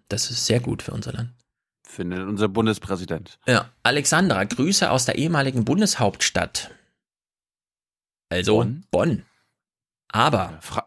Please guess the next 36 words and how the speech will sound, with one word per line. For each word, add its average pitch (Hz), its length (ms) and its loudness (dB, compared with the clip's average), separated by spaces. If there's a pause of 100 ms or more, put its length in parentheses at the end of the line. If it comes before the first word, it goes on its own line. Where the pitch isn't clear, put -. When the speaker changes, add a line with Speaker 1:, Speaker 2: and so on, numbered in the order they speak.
Speaker 2:
Frankfurt. 104 680 0 (180)
Speaker 1:
ich 120 160 2
hab's - 140 0
ja 131 60 2
nochmal 117 220 4
nachgelesen, 101 500 0
weil 87 120 -2
wir 98 60 0
hatten 117 140 2
das 107 120 2
ja - 100 -2
auch 127 60 -2
mal 135 120 -2
geklärt. - 520 -6
War 107 180 -2
Bonn 127 280 2
jetzt 123 220 -4
Bundeshauptstadt 131 600 0
oder 110 140 2
nicht? 147 300 -2 (540)
Ich - 200 -12 (200)
war 95 100 4
ja 110 120 6
mir 107 120 4
nicht 104 200 2
ganz 104 180 0
sicher, 131 200 -2
waren 120 140 0
die 127 60 -2
Bundeshauptstadt? 135 520 -2 (360)
Die 110 140 2
waren 131 220 4
immer 202 220 4
nur 170 180 2
provisorische 143 800 2
Bundeshauptstadt, - 960 -2